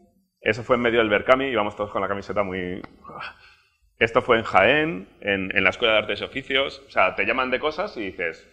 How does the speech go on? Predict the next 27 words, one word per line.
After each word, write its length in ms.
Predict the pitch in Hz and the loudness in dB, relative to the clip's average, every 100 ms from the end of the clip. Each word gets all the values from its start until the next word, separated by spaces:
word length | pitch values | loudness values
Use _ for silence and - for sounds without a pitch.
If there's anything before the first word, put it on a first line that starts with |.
| _ _ _ _ | _ _ _ _
"Joder, 260 | 110 107 | 2 2
ves 180 | 120 104 | 0 -4
mundo 320 | 110 127 110 90 | -4 -4 -4 -4
por 160 | 92 | -6
ser 140 | 101 92 | -8 -8
de 60 | |
los 120 | 87 - | -8 -8
Plome". 220 | 110 92 | -10 -10
O 400 | - _ _ _ | -16 _ _ _
sea, 160 | 110 107 | 4 4
no, 560 | 113 110 113 123 143 | 2 -6 -2 0 2
realmente 400 | 123 120 127 131 | 2 0 0 0
no, 80 | 147 | 0
yo 120 | 135 139 | 0 -2
me, 240 | 143 139 | -4 -4
no 140 | 127 127 | -4 -2
me 60 | |
esperaba 280 | 131 131 135 | 2 4 4
ni 120 | 139 | 4
loco 420 | 120 135 - 196 - | 2 2 2 -2 -2
<laughs> 540 | 156 165 - 151 - | 0 0 -2 -6 -2
que 140 | 135 | 0
sucediera 440 | 139 113 113 113 123 | 0 -2 -2 2 2
algo 200 | 120 98 | 2 -2
así. 220 | - - - - _ _ - | -6 -12 -16 -20 _ _ -6
Es 160 | 110 | -6
curioso. 460 | - 101 120 - | -4 -4 -4 -8